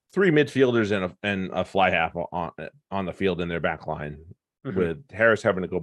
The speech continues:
Speaker 1: out to wing
Speaker 2: Right.
Speaker 1: 'cause Thorley got pulled out and, um, Twelfth Street's coming into the midfield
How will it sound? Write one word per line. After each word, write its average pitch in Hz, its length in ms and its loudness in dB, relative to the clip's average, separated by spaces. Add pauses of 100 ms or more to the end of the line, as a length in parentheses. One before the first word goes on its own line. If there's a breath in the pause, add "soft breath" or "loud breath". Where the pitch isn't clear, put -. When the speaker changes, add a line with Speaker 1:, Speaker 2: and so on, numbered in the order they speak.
Speaker 1:
out 82 160 0
to 82 60 -12
wing 82 340 -6 (280)
Speaker 2:
Right. 107 220 -4
Speaker 1:
'cause 87 100 -4 (220)
Thorley 92 300 2
got 87 180 0 (320)
pulled 92 220 2
out 82 260 -2
and, 80 400 -8
um, 80 280 -8
Twelfth 101 260 2
Street's - 180 -8
coming 87 240 -4
into 82 160 -6
the - 80 -8
midfield 82 480 -2